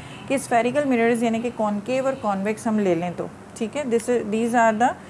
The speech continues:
अ, concave mirrors, ठीक है, ये जो मैंने बनाए हैं on the left hand side, ये सारे concave mirrors हैं और ये हमारे सामने है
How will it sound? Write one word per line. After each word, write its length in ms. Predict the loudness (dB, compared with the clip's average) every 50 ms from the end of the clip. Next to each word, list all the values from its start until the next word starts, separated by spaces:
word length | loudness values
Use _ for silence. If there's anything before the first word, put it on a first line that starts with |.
| -18 -18 -18 -18 -14 -8 -4
अ, 400 | -2 0 2 2 2 0 0 -2 -4
concave 880 | -2 0 0 2 2 2 0 0 0 -2 -2 -2 0 0 0 0 0
mirrors, 760 | -2 -4 -4 -4 -4 -6 -8 -10 -12 -14 -14 -14 -14 -16 -18 -18 -20 -20 -20 -16 -8
ठीक 180 | -6 -6 -4 -4
है, 180 | -4 -2 0 0
ये 120 | 0 0
जो 140 | 0 0 2
मैंने 340 | 2 2 2 2 2 2 2
बनाए 360 | 0 0 0 2 2 2 2
हैं 300 | 2 2 2 0 -2 -4 -10 -18 -18 -18 -18 -18 -18 -18 -18 -18 -18 -18 -18 -18 -18 -18 -18 -18 -20 -20 -20 -20 -20 -18 -18 -14 -8 -4
on 80 | -4 -2
the 140 | -2 0 0 0
left 200 | 0 -2 -2 -6
hand 120 | -6 -4
side, 320 | 0 2 2 2 2 2 2
ये 120 | 0 0
सारे 280 | 2 4 4 4 4 2
concave 400 | 0 0 0 0 0 -2 -2 -2
mirrors 300 | -2 -2 -2 -2 -2 -4
हैं 140 | -4 -4
और 200 | -2 -2 -4 -4
ये 380 | -4 -4 -4 -2 -2 0 0 0
हमारे 360 | -2 -2 -4 -4 -4 -6 -6
सामने 360 | -6 -6 -6 -6 -6 -8 -10
है 220 | -10 -8 -6 -6